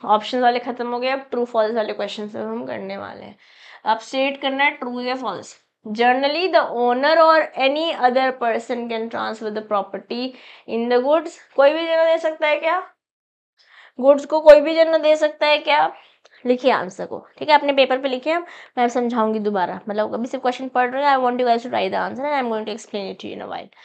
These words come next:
Nemo that quaid habeat means no one can give what he himself does not have। Yeah,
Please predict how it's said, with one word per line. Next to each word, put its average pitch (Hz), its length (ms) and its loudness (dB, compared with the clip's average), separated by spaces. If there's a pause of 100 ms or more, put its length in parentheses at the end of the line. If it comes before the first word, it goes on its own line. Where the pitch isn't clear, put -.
(360)
Nemo 294 320 2
that 277 280 6 (200)
quaid 262 360 10 (380)
habeat 269 440 8
means 277 440 -4
no 254 240 2 (160)
one 294 200 0
can 262 240 -2
give 269 280 0
what 262 240 0 (140)
he 254 120 -8 (120)
himself 226 440 -6
does 170 220 -8
not - 320 -16
have। - 200 -18 (760)
Yeah, 277 240 8